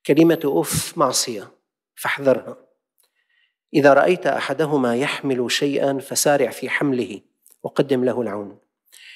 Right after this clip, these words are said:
إذا دخل أحدهما المكان الذي تجلس فيه فمن البر أن تقوم لهما وتسلم عليهما وتحتفي بقدومهما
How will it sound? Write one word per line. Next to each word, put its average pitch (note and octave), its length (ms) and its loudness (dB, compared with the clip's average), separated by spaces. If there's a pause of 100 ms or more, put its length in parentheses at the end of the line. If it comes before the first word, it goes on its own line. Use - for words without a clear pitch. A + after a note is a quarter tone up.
(260)
إذا C#3 220 8
دخل F3+ 300 4
أحدهما D3+ 520 0
المكان B2+ 420 0
الذي B2 320 -2
تجلس C3+ 440 0
فيه A2+ 500 -4 (360)
فمن C#3 320 2
البر C#3+ 400 0
أن B2 120 -4
تقوم C#3 360 -2
لهما B2 480 0
وتسلم B2 680 -2
عليهما C3+ 640 0 (460)
وتحتفي C#3+ 880 0
بقدومهما A#2+ 1000 -2